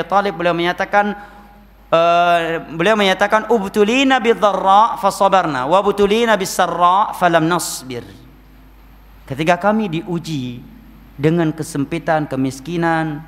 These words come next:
ya, kami bisa bersabar. Tetap semangat beribadah kepada Allah, semangat belajar, semangat mengajar, istiqamah. Tetapi ketika kami diuji dengan kemudahan diberikan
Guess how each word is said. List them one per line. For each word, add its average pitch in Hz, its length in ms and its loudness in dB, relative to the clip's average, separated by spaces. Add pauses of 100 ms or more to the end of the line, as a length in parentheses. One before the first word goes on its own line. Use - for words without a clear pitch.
ya, 120 240 -14 (480)
kami 202 240 0
bisa 214 240 0
bersabar. 175 640 -6 (640)
Tetap 170 560 -2
semangat 139 400 -4
beribadah 127 400 -4
kepada 120 320 -4
Allah, 117 240 -4
semangat 151 480 -4
belajar, 123 400 -4
semangat 151 400 -2
mengajar, 123 640 -4 (880)
istiqamah. 135 880 -4 (880)
Tetapi 190 320 -4
ketika 165 320 -4
kami 180 400 -4
diuji 165 320 -4
dengan 151 240 0
kemudahan 156 320 -2
diberikan 151 400 -2